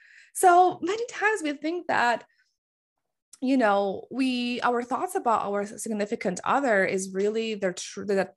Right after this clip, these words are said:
they're the truth, but it's just the way we perceive their actions and how they do, what they do, what they don't do, and the way we interpret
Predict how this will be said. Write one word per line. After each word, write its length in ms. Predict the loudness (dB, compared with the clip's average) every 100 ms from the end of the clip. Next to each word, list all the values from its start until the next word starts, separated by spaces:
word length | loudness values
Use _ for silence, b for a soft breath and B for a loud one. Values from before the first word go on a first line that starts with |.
| -2
they're 180 | 0
the 140 | 2 -2
truth, 560 | 0 4 6 6 0 -6 B B B 0
but 80 | 2
it's 140 | 2
just 160 | 0 0
the 80 |
way 400 | -2 0 0 2
we 220 | 0 -4 -4
perceive 560 | -6 -6 -6 -8 -4
their 180 | -4 -2
actions 480 | -2 -4 -2 -2 -2
and 100 | -4
how 240 | 0 0
they 140 | 2 0
do, 400 | 0 -2 -2 0
what 200 | -2 0
they 100 | -2
do, 280 | 0 -2 0
what 180 | -2
they 80 | -4
don't 260 | -2 -4 -4
do, 300 | -2 -2 -4 B B B 0
and 540 | 2 4 4 2 -2 -8 _ _ _
the 80 | -2
way 120 | 0
we 180 | 0 -2
interpret 640 | -4 -4 -4 -2 -4 -4